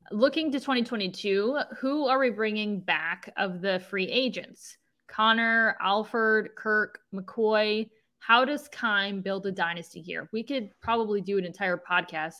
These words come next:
and I'm sure there will be many podcasts made, uh, in the next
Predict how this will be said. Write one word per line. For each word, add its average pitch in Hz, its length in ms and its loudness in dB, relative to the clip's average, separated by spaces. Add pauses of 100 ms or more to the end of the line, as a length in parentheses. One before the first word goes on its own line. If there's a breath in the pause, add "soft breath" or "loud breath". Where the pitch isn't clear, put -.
and 190 160 -2
I'm 190 140 0
sure 311 420 4
there 226 160 4
will 220 80 4
be 214 160 2
many 226 260 4
podcasts 196 540 4
made, 190 420 2 (340 loud breath)
uh, 196 400 10
in 220 100 -2
the 214 100 2
next 196 380 0